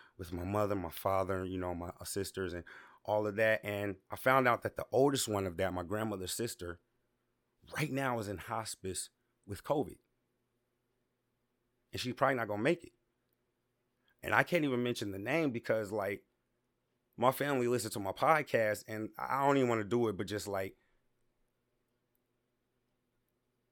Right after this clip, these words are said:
number one, I couldn't even tell my mother,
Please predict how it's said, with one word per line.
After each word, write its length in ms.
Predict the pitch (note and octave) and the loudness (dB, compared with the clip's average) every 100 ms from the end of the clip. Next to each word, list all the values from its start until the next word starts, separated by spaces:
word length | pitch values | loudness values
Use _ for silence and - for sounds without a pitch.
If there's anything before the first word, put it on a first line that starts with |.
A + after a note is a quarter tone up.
| _ _ _ _ | _ _ _ _
number 220 | B2 B2+ A2 | -2 0 0
one, 480 | G#2+ F3 D#3 B2 - _ _ _ _ _ _ _ _ _ | 4 6 6 4 -2 _ _ _ _ _ _ _ _ _
I 120 | C#3 | 6
couldn't 280 | - E3+ C3+ | 6 4 2
even 180 | A#2+ A2+ | 0 -4
tell 200 | - A2 | 0 0
my 180 | F#2 E2+ | 0 -4
mother, 560 | F#2 D#3 G#2 F#2 A2 | 0 0 0 -6 -8